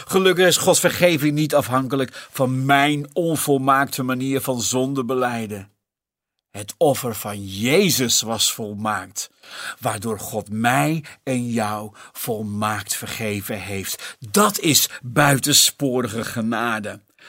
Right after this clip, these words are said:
God heeft al je zonden volmaakt vergeven en van je afgenomen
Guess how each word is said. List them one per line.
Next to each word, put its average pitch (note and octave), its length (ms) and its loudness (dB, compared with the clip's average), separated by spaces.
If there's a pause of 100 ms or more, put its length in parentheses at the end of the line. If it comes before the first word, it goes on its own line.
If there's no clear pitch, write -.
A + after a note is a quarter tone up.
(400)
God A3+ 380 2
heeft D3 280 0 (120)
al G3+ 300 -2
je F#3 280 2
zonden D#3+ 500 2 (160)
volmaakt D#3 760 4
vergeven D#3 680 2
en C#3 100 0
van C3 220 0
je B2+ 120 -2
afgenomen B2 800 -4